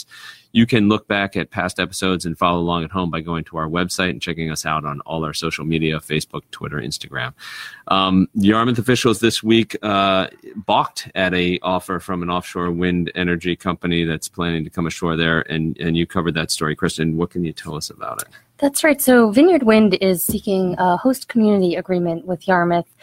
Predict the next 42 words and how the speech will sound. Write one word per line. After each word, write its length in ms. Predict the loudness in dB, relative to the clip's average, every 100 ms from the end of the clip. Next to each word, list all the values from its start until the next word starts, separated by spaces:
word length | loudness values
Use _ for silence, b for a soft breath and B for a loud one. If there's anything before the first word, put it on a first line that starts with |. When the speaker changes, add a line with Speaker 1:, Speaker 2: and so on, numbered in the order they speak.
| B B B 0
Speaker 2:
Um, 280 | 2 2
the 80 | 0
company 360 | 2 2 6 4
is 140 | 4
trying 220 | 2 2
to 80 | 2
bring 360 | 2 2 2 0
an 140 | -2 -2
eight 160 | -4
hundred 240 | -4 0 2
megawatt 480 | 2 2 2 2 0
cable 520 | 0 2 4 2 -2 B B B B
from 340 | 0 4 6
their 180 | 6 2
proposed 600 | -2 0 2 2 0 -4
wind 220 | -2 -2 0
farm 420 | 0 0 0 -2
southwest 520 | -2 -4 -2 -4 -2
of 40 | -2
Martha's 300 | -2 -2 -2
Vineyard 380 | 2 2 0
through 280 | 2 6 8
Nantucket 480 | 8 6 2 -4 -4
Sound 320 | 0 2 2
and 120 | 2
Lewis 240 | 0 -2 -2
Bay, 360 | -2 0 -2 -6 B B B
onshore 500 | 2 4 2 4 4
in 100 | 4
Yarmouth, 320 | 2 2 0
and 120 | -2 -2
then 140 | -2
through 260 | 2 4 4
the 80 |
town 380 | 2 -2 -2 -2
to 160 | -4 -4
an 80 | -4
existing 560 | -2 -2 -2 2 4
electrical 400 | 4 2 0 -2
substation 560 | -2 -6 -4 -4 -4 -4
in 100 | 0
Barnstable. 720 | 2 2 0 -2 0 0